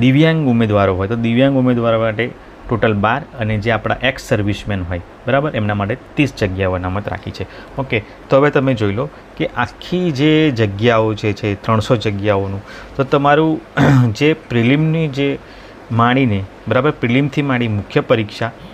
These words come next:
અને ઇન્ટરવ્યૂ તો તમામ એક વર્ષની અંદર પૂરું થશે. એટલે આ ડિસેમ્બર બે હજાર ચોવીસથી લઈને ડિસેમ્બર બે હજાર પચીસ સુધી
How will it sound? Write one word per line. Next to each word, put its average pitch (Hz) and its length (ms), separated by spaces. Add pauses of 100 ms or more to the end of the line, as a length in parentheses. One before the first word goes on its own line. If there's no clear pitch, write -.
(180)
અને 117 260
ઇન્ટરવ્યૂ 131 480 (440)
તો 139 80
તમામ 147 480
એક 147 220
વર્ષની 110 360
અંદર 104 200
પૂરું 101 340
થશે. 107 120
એટલે 107 140 (100)
આ 131 100
ડિસેમ્બર 120 460
બે 110 100
હજાર 107 140
ચોવીસથી 113 480
લઈને 110 200
ડિસેમ્બર 120 440
બે 117 120
હજાર 113 220
પચીસ - 320
સુધી 101 360